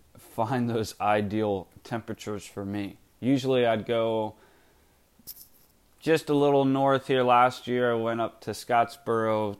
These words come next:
ran a h-, little half marathon up there. Uh, previous years I've gone all the way up to the, uh, Upper Peninsula of Michigan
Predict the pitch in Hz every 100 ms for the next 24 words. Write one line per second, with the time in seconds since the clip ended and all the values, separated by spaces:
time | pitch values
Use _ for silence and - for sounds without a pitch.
0 | - 110 113 110 104 101 113 110 104 117
1 | 113 110 113 110 110 110 110 107 101 117
2 | 110 110 104 - _ _ _ _ _ 104
3 | 104 98 - 143 123 117 - - - -
4 | - 123 127 123 117 107 101 117 120 113
5 | 104 - - - - 120 135 120 123 123
6 | 120 120 117 - 120 107 104 98 - -
7 | - - - - 107 101 - 123 123 107
8 | 117 113 123 120 123 117 117 113 113 -
9 | - _ 104 104 107 117 127 - 117 120
10 | 120 117